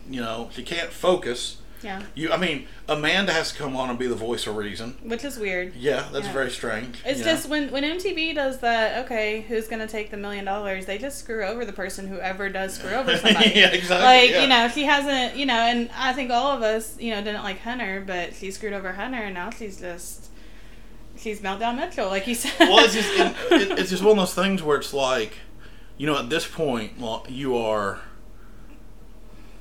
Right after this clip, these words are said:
Speaker 1: you know, the, the second or third biggest moneymaker in the challenge over, you know, for two wins. So you, you've been in these pressure situations.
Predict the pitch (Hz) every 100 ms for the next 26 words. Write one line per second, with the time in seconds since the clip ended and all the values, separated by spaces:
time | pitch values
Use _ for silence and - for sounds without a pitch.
0 | - - - - - - - - - -
1 | - 151 147 123 117 120 127 113 107 -
2 | - - - - 113 - 139 - 185 147
3 | - - 127 139 160 170 160 123 151 165
4 | 160 160 175 170 175 170 170 240 - 170
5 | 180 190 180 123 123 110 107 98 - -
6 | - - - - - 143 143 123 - 123
7 | - 185 214 208 202 135 117 139 - -
8 | - - - - - - 160 160 151 160
9 | 151 147 240 240 185 - 175 - 160 -
10 | 120 131 131 - 127 117